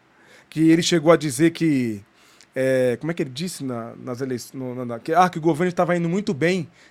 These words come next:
e transformando o Brasil. É, nós vimos mesmo, transformando o Brasil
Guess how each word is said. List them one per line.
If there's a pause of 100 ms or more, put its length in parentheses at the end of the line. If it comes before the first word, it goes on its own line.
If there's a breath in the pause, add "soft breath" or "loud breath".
e
transformando
o
Brasil. (600)
É,
nós
vimos
mesmo,
transformando
o
Brasil